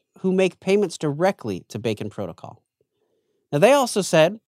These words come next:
"The mortgage industry is not meant to be replaced, but built upon with new technology." And they added that N F Ts and smart contracts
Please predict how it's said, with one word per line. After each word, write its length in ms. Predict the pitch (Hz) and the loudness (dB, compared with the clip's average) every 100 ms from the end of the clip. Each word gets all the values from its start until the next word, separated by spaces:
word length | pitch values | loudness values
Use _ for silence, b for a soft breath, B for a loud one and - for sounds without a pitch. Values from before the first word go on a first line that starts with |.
| _ _ _ | _ _ _
"The 80 | 170 | 2
mortgage 460 | 190 254 277 233 185 | 6 6 4 -2 -2
industry 540 | 202 190 - 220 196 | -2 -2 -2 -2 -2
is 220 | - 147 156 | -4 -4 0
not 280 | 190 196 | 2 2
meant 260 | 143 170 123 | 0 -4 -4
to 100 | - | -4
be 120 | 151 | -2
replaced, 540 | 147 - - 117 - - | -2 -2 -2 -2 -6 -2
but 200 | 208 185 | -2 0
built 220 | 285 302 | -2 -2
upon 360 | 190 151 113 107 | -2 -2 -2 -2
with 120 | 117 | -4
new 100 | 165 | -6
technology." 760 | 165 180 180 180 123 - - - _ _ _ _ _ _ - | -2 -4 -2 -2 -4 -8 -16 -20 _ _ _ _ _ _ 0
And 80 | |
they 140 | 202 247 | 0 2
added 380 | 180 190 247 175 | 2 2 0 -4
that 140 | 147 | -4
N 140 | 165 170 | -2 -2
F 120 | 165 | -2
Ts 380 | - 185 233 - | -4 -4 -4 -8
and 180 | 156 151 | -8 -4
smart 280 | 196 185 | -2 -2
contracts 500 | - 180 175 180 - | -2 -4 -2 -6 -6